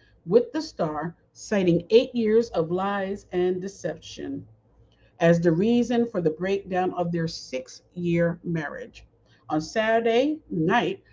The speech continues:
Smith wrote an Instagram post alleging that her husband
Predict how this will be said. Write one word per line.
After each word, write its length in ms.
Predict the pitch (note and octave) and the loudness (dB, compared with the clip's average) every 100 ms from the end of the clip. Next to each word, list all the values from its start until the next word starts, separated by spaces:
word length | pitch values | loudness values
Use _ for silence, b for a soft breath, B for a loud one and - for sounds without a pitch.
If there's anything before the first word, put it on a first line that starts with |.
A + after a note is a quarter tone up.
| _ | _
Smith 340 | - - G#3+ - | -8 0 0 0
wrote 420 | F3+ G3 B3 - _ _ _ _ _ | 2 6 4 2 _ _ _ _ _
an 160 | F3+ E3 A3 | -4 -4 0
Instagram 600 | C#4 C#4 C#4 B3+ C4 C#4 | 0 0 0 0 0 2
post 300 | C#4 D4 - | 2 2 0
alleging 460 | F3 F3 F#3+ G3+ G3 | -2 0 -2 -2 0
that 180 | F3 - | 0 -2
her 320 | G3 C4 D4+ | 0 0 0
husband 640 | D4+ F4+ F#4 C#4 F#3 F3 | -4 -4 -2 -2 0 -2